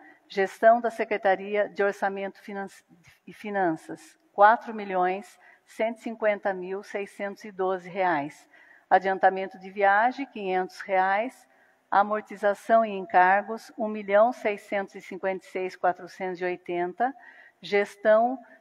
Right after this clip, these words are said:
do Planejamento, Orçamento e Controladoria, noventa e dois mil zero setenta e um reais. Gestão da Execução Orçamentária, seiscentos e sessenta e quatro mil seiscentos e dezenove.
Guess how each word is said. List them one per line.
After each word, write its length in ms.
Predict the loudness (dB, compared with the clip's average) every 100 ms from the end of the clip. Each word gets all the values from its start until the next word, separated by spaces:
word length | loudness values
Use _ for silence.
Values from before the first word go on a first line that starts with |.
| _
do 120 | -12
Planejamento, 840 | -2 -2 2 4 4 2 -4 -2
Orçamento 560 | -4 -2 -4 -4 -8 -8
e 40 |
Controladoria, 920 | -6 -6 -2 -4 -4 -8 -8 -8 -6 -6
noventa 480 | -6 -6 -2 -2 -4
e 80 |
dois 480 | -4 -4 -4 -8 -20 _
mil 320 | -14 -8 -8
zero 300 | -2 -2 -2
setenta 480 | -12 -6 -6 -4 -6
e 40 |
um 120 | -6
reais. 680 | -8 -4 -2 -2 -6 -20 _ _ -20 _
Gestão 520 | -4 -4 -2 0 2
da 120 | 2 0
Execução 600 | 0 -8 -12 0 2 2
Orçamentária, 840 | 0 -4 -4 -4 4 4 4 0
seiscentos 720 | -8 -10 -10 -8 -4 -4 -4
e 80 | -20
sessenta 480 | -18 -10 -8 -6 -8
e 60 |
quatro 400 | 2 4 4 -6
mil 260 | -12 -10 -12
seiscentos 640 | -10 -10 -10 -10 -10 -12 -20
e 40 |
dezenove. 720 | -16 -8 -4 0 0 -2 -8